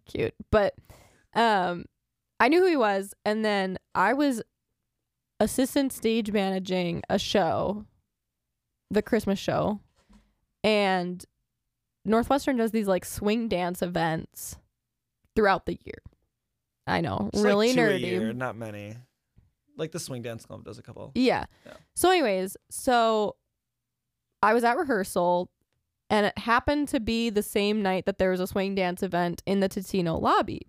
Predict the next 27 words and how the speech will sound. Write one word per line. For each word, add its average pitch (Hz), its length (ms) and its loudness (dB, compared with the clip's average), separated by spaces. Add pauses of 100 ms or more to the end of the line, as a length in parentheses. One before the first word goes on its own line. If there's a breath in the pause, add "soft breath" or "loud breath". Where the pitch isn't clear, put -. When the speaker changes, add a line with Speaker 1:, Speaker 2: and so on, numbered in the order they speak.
(800)
Speaker 1:
And 208 600 0 (120)
I 214 120 2
come 294 220 2
upstairs, 208 680 0 (100)
and 196 140 0
I 208 60 2
had 247 160 0
a 262 40 -4
few 240 200 0
friends 196 320 0
that 202 140 0
were 208 140 2
there, 185 500 -2
and 202 160 0
they 202 60 2
were 196 80 2
like, 202 140 0 (440)
"Jalen, 403 480 4
you 311 80 2
know, 285 140 4
like, 277 180 0
come, 370 500 0 (600)
come 339 240 2
join 339 280 2
or 330 60 2
whatever." 269 300 0 (200)
And 190 300 -2